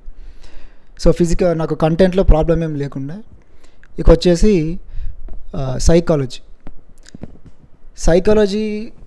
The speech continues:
ఆ, ఏ ప్రాబ్లం ఎక్కడొచ్చిందంటే నాకు, నేను basically English medium, from కేజీ to పీజీ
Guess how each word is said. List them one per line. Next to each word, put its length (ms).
ఆ, 360
ఏ 100
ప్రాబ్లం 480
ఎక్కడొచ్చిందంటే 680
నాకు, 260
నేను 260
basically 360
English 320
medium, 180
from 200
కేజీ 380
to 160
పీజీ 520